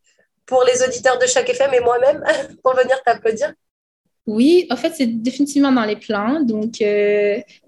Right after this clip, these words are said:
Speaker 2: euh, les gens, donc, il y a, euh, me suivent sur les pages. Je vais définitivement annoncer si j'ai, euh, une date de planifier, mais j'aimerais beaucoup performer à Toronto, euh,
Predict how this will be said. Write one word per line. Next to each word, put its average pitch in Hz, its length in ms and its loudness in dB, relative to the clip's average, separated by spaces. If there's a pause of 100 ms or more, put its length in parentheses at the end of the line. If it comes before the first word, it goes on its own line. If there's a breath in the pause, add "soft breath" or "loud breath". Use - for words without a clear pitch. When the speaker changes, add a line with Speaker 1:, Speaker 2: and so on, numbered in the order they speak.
(280)
Speaker 2:
euh, 202 400 2
les 208 160 -2
gens, 220 180 0
donc, 226 440 -2
il - 20 -6
y - 20 -4
a, 214 200 0
euh, 202 420 0 (340)
me 220 80 -2
suivent 233 220 -4
sur 240 100 0
les 202 140 0
pages. 226 280 -2
Je 214 60 -10
vais 208 160 -2
définitivement 214 680 -4
annoncer 196 360 -6
si - 200 -8
j'ai, 190 380 0
euh, 185 380 0 (240)
une 226 100 4
date 202 200 2
de 196 60 -2
planifier, 185 440 -6
mais 208 240 0
j'aimerais 196 260 -4
beaucoup 240 540 0 (240 loud breath)
performer 202 320 -6
à 196 60 -4
Toronto, 196 420 -4
euh, 220 180 -2